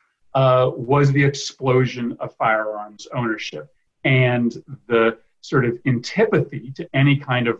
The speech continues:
regulation that would make sure they only fall into the hands of folks who are responsible. And so, um, my argument in this book is that, in fact, we have an elevated responsibility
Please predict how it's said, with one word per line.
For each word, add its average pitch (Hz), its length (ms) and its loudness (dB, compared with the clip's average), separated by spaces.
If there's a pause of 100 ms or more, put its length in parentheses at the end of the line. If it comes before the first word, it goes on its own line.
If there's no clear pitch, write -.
(100)
regulation 123 800 -2
that 120 120 -8
would 113 180 -8 (300)
make 123 240 2
sure 123 420 0
they 113 160 4
only 117 280 0
fall 113 340 0
into 107 180 -4
the 107 100 -6
hands 107 360 -4
of 101 120 -10 (500)
folks - 300 0
who 123 180 0
are 110 200 4
responsible. 120 880 -2
And 131 160 -8
so, 147 260 0 (280)
um, 139 360 2
my 147 300 2
argument 160 480 2
in 107 80 -8
this 101 140 -16
book 120 260 -14
is 110 100 -10
that, 135 120 -2
in 135 100 2 (180)
fact, 180 460 0 (100)
we 196 200 2
have 147 380 0 (440)
an 139 200 2 (120)
elevated 156 840 2 (380)
responsibility 139 1000 0